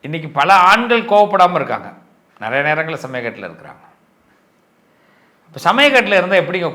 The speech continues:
கோவம் குறையும்? இந்த பாத்திரம் இருக்கு பார்த்தீங்களா, அந்த பாத்திரம் தேய்க்கும் போது இந்த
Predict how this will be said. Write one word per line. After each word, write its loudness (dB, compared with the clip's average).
கோவம் -4
குறையும்? -16
இந்த -14
பாத்திரம் 0
இருக்கு -10
பார்த்தீங்களா, -8
அந்த -12
பாத்திரம் -2
தேய்க்கும் -8
போது -10
இந்த -16